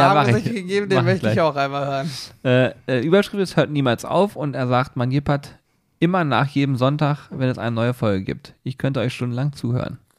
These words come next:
Speaker 2: Aber diese eine Stunde feiere ich jede Woche.“ Das freut uns natürlich sehr. Ich bin übrigens, ähm, begeistert, wie viele Bewertungen es mittlerweile schon sind. Wir sind allerdings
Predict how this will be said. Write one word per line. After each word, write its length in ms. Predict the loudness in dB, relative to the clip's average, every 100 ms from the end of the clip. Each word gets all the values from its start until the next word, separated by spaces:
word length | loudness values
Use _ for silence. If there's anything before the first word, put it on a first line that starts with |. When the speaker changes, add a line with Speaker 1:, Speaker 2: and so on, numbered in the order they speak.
| -20 _ _ _
Speaker 2:
Aber 180 | 0 0
diese 280 | 0 -2 -2
eine 200 | -2 -4
Stunde 320 | -4 -4 -4
feiere 260 | -4 -2 -2
ich 120 | -4
jede 160 | -4 -2
Woche.“ 240 | -2 -2
Das 140 | -6
freut 200 | -2 -2
uns 140 | -2 -4
natürlich 320 | -6 -4 -4
sehr. 260 | 0 0 0 -4 -20 -20 -20
Ich 80 | -2
bin 100 | 0
übrigens, 320 | 2 -2 -4 -2
ähm, 440 | 0 0 -2 -6 -14 _ _ _
begeistert, 440 | 0 2 2 2
wie 80 | -2
viele 220 | -2 -2
Bewertungen 400 | 0 2 2 0
es 100 | -4
mittlerweile 460 | -4 -2 0 0 0
schon 240 | -2 -4
sind. 360 | 0 -2 -2 -10 -20 _
Wir 80 | -2
sind 160 | 0 0
allerdings 480 | 2 2 0 -4